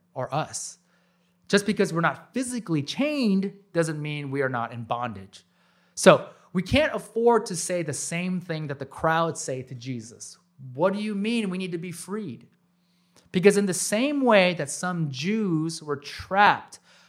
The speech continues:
by the internalized false identity Rome gave them, in the same way the Hebrew slaves were trapped by the internalized false identity Egypt gave them, we too can get trapped by the false identity America gives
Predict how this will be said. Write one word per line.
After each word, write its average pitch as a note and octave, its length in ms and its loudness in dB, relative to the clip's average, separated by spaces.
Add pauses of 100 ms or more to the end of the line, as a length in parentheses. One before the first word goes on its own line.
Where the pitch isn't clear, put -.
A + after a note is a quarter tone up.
(140)
by D3 120 2
the D#3 260 -6
internalized G#3 1120 0
false G3+ 640 4
identity D3 880 -2 (220)
Rome D3 380 0
gave D3 360 0
them, A2+ 180 -4
in B2 80 -4
the C3+ 60 -4
same G3 300 -2
way F#3+ 100 0
the D3 80 -2
Hebrew D#3 420 -6
slaves A3 680 2
were C#3+ 80 -2
trapped C#3+ 480 -4 (300)
by D3 120 0
the D3 200 -6
internalized E3+ 840 4
false E3+ 480 0
identity D3 500 -6 (100)
Egypt G3+ 300 -2
gave B2+ 260 -4
them, B2+ 220 -4 (460)
we G#3+ 240 -2
too D#3 640 -2 (340)
can D3 160 -6
get C#3 200 -2
trapped E3 440 2
by C3+ 140 2
the B2 100 -8
false C#3+ 460 0
identity B2 480 -6
America A#2 520 -10
gives A2 320 -10